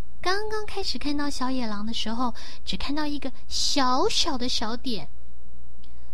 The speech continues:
但是当小野狼越走越近，越走越近的时候，嗯，突然大野狼害怕了起来。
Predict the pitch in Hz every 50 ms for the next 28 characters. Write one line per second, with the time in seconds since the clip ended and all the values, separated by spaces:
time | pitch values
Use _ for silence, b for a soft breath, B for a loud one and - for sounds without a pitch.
0 | B - - - 311 320 - - 339 - 339 349 - - 311 311 302 285 262 254
1 | 247 262 B B B B B - - 392 415 415 403 381 370 - - 277 254 247
2 | 247 254 285 302 302 294 - - - 294 285 269 277 277 311 359 370 370 359 -
3 | - 285 269 254 247 254 269 277 262 - - 254 247 240 226 - - 196 180 -
4 | - 208 165 156 - - - - - - - - - - - - 240 247 226 208
5 | - - - - - - - - - - - - - - - - - - - -
6 | - - 156 151 151 151 151 156 170 - 196 165 156 143 131 123 120 120 120 135
7 | - - - - - 285 - 269 247 190 160 - - - - - 135 131 - -